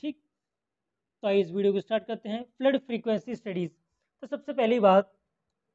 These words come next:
Flood Frequency Studies में हम पढ़ने के वाले हैं। तो होता क्या है कि मेरे पे यार एक पुराना डाटा था कि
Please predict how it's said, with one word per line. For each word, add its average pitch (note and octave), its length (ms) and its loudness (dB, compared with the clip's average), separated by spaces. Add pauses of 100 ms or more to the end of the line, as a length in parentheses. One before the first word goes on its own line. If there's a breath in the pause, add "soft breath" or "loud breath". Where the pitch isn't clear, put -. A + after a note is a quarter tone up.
(920)
Flood C#4 200 8
Frequency A#3+ 520 -4
Studies A#3 360 -2
में A#3 80 0
हम B3 60 0
पढ़ने G3 360 0
के F3+ 100 -4
वाले D#3+ 300 0
हैं। D3 220 -10 (960)
तो D4 100 8
होता A3 260 8
क्या B3 180 6
है G#3 200 8 (1040)
कि D4 280 4 (1080)
मेरे C4 180 6
पे D4 220 6
यार D4 160 10
एक D4 280 6
पुराना C4 260 0
डाटा G#3 340 6
था D#3+ 160 -6 (1000)
कि B3+ 240 -2